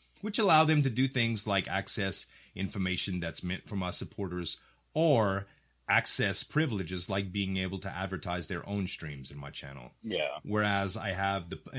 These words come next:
Speaker 1: and it's open to the public other than that, so you could come in and just chat in general chat and stuff, even in voice chat and play games with us, but there's certain roles for that.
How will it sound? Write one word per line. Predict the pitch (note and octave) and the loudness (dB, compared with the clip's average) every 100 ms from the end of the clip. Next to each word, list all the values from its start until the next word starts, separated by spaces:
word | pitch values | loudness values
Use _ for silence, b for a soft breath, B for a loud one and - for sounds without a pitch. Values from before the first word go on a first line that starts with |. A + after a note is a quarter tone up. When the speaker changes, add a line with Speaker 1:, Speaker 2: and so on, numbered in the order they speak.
| A2 | -6
Speaker 1:
and | A2+ G2+ | -2 -2
it's | - | 0
open | F3 D#3+ B2+ | -2 0 2
to | B2 | 2
the | G#2 | 2
public | C#3+ C3+ G2 G2 | 2 2 0 -2
other | F#2 | -4
than | E2 F#2 | -2 -2
that, | G#2+ E2+ | 0 -2
so | G2+ | -4
you | A#2 | -4
could | A#2 F2 | -6 -6
come | G#2 F#2+ | -4 -2
in | F#2 | -4
and | E2 | -6
just | D#2+ - - - | -8 -8 -8 -8
chat | - F2 F2 | -6 -4 -4
in | E2+ | -6
general | D2+ E2+ D#2+ D#2 | -8 -8 -8 -8
chat | F#2+ D#2+ - | -8 -8 -8
and | |
stuff, | - D#2+ D2+ - | -12 -10 -10 -8
even | G#2 G#2 | -4 -2
in | F2 | -2
voice | E2 F#2+ - | -2 -4 -4
chat | D#2+ D2+ | -6 -6
and | - | -10
play | D#2 | -10
games | D2 E2 D#2+ - | -6 -6 -6 -10
with | C2 | -10
us, | C#2 | -12
but | - D2+ - _ b b b | -8 -8 -10 _ b b b
there's | G2+ F#2 | -4 0
certain | A#2+ G2+ F#2 | 0 -2 -4
roles | E2+ E2 | -8 -8
for | - | -10
that. | D#2+ D2+ C#2+ | -8 -6 -8